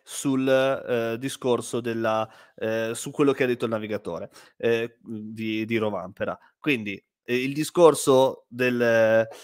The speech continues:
ehm, della monoscocca lo archiviamo, perché abbiamo capito ci sta sul cazzo, e sicuramente quello di obbligare, come una volta, a fare, ehm, tot modelli di macchine stradali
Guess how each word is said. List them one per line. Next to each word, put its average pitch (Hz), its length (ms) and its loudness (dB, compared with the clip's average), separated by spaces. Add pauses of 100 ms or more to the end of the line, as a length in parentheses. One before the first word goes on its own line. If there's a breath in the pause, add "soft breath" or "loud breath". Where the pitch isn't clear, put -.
(180 loud breath)
ehm, 107 420 -4
della 123 220 2
monoscocca 131 800 4
lo 120 160 4
archiviamo, 120 560 2
perché 110 140 -4
abbiamo 110 200 -2
capito 113 380 -8
ci 110 120 -12
sta 117 160 -8
sul 160 200 -10
cazzo, 135 540 2 (280 loud breath)
e 156 140 4
sicuramente 131 880 -2
quello 120 320 2
di 120 200 0
obbligare, 120 880 4
come 139 240 2
una 117 120 4
volta, 113 580 4 (220 soft breath)
a 120 140 2
fare, 127 540 8
ehm, 107 880 2 (120)
tot 151 300 6
modelli 110 800 2
di 120 180 -6
macchine 123 480 -2
stradali 113 720 2